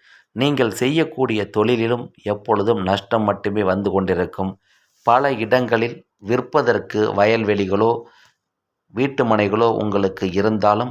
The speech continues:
அவற்றை நீங்கள் விற்று பணமாக மாற்ற முடியாதபடி எதிரிகள் உங்களுக்கு செய்த செய்வினை கட்டுகள் உங்களை தடை போட்டு கொண்டிருக்கும். அவ்வாறு இருக்கக்கூடிய செய்வினை கட்டுகளை உடைக்கக்கூடிய சக்தி வாய்ந்த இந்த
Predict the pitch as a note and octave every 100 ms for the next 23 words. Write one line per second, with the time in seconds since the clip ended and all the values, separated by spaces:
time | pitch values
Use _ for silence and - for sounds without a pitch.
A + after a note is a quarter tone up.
0 | - G2 G2+ A2 - G#2+ G2 G2 F#2 E2+
1 | F#2 G2 - A2+ F#2+ G2 G#2 A2 G#2 G2+
2 | G2+ F#2 F#2+ - F#2+ F#2+ F#2+ F#2 F2 E2+
3 | F#2+ G#2+ - _ _ _ _ _ - A2
4 | B2+ C#3 B2 A2 G#2+ G#2 G2+ G2 - F#2+
5 | A2+ A2 G#2 F#2+ - B2 A#2+ A2+ G2 -
6 | F#2+ G#2+ G2+ G#2 - _ _ G#2 G#2 G2
7 | F#2 F2+ F#2 A2 G#2+ G#2 F2+ F#2+ G2 F#2
8 | F#2 F#2 - G#2+ - B2 C3 C#3+ F3 D#3
9 | B2 C3+ C3+ A#2 - A2+ A2 B2+ - A2
10 | A2 A2 G2+ - F#2+ A2 G2 G2 F2+ F2+
11 | G2+ G2+ G2 - F#2 G2 G#2+ - G2+ -
12 | A2 G#2 A#2 B2+ A#2 G2 G2